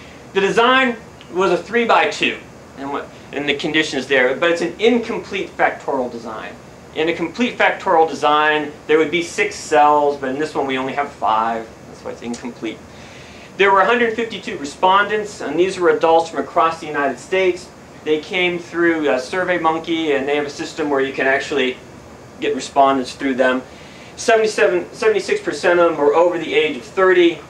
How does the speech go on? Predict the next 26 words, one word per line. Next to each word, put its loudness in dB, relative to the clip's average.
The -18
point 0
is, 2
this -8
was -10
not 2
a -4
student -6
sample -4
that -6
we -6
were -8
using. -4
And 2
we, -4
for 0
our 4
stimuli, 2
what 6
we 4
did 4
is -4
we -2
had 0
three -10
channels. -2